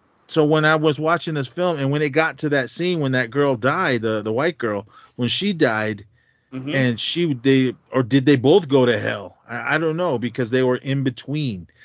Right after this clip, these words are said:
Speaker 1: And that
Speaker 2: Yeah.
Speaker 1: whole thing of they were gone for three days, and someone brought up that, uh, Jesus,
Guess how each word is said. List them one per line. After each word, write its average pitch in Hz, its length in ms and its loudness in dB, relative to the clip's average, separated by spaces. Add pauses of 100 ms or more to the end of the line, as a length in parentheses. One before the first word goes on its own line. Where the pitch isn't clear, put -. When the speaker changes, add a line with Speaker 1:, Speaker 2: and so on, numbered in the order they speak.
(200)
Speaker 1:
And 139 180 2
that 135 180 2
Speaker 2:
Yeah. 180 120 6
Speaker 1:
whole 175 80 4
thing 180 260 -4
of 147 100 -6
they 147 120 6
were 139 140 6
gone 139 400 -2
for 147 180 -2
three 139 300 0
days, 147 600 0 (500)
and 123 260 -2
someone 147 380 -2
brought 131 340 2
up 131 240 2
that, 113 240 2 (360)
uh, 101 720 -4 (140)
Jesus, 147 600 4